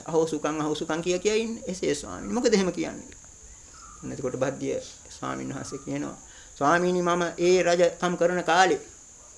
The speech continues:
අන්තඃපුරේ ඇතුළතත්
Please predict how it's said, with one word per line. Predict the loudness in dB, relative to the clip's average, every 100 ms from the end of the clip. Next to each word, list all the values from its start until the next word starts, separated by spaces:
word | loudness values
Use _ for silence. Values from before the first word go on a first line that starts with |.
| -20 -20 -20 -20 -20 -20 -20 -12
අන්තඃපුරේ | -6 2 2 2 2 6 6
ඇතුළතත් | 8 6 6 6 4 2